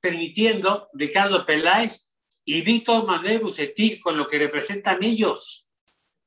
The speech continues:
Si de pronto un futbolista no anda bien físicamente, porque se nota, ¿eh? O no anda bien en lo anímico, o está desconcentrado,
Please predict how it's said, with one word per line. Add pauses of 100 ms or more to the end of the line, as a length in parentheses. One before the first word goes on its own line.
(240)
Si
de
pronto
un
futbolista (1300)
no
anda
bien
físicamente, (140)
porque
se
nota,
¿eh? (960)
O
no
anda
bien
en
lo
anímico, (480)
o
está
desconcentrado,